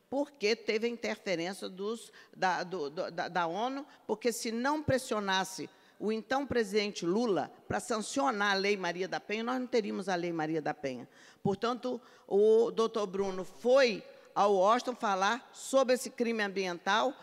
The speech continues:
convidado que foi pela, pela, pe-, pe-, pe-, pela onu, e eu quero que ele esteja conosco, tanto em,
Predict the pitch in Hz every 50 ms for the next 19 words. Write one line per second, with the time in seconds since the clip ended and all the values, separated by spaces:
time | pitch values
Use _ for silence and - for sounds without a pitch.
0 | - - - - - 254 277 285 269 233 247 196 170 202 196 208 214 202 208 208
1 | - - 208 - - 185 185 190 202 220 233 226 - - - - - _ _ -
2 | 196 214 220 220 214 226 226 226 226 226 226 226 - - - - - - 208 214
3 | 208 214 214 180 156 - - 214 208 202 185 - 170 - - 196 190 180 135 -
4 | - 208 202 196 196 208 202 190 190 185 175 175 175 190 214 247 262 262 254 254
5 | - - - - - - - - 240 262 277 294 294 294 - - _ _ _ _
6 | _ _ - - 240 254 262 254 247 - - 208 202 214 220 226 - - 254 240
7 | 240 262 240 - - - 208 214 226 214 240 - 240 254 233 202 190 202 214 233
8 | 226 - - - 233 240 240 - - - _ _ _ _ - 240 254 269 277 269
9 | 269 - 247 240 233 233 233 226 220 214 214 202 196 185 175 170 156 143 139 135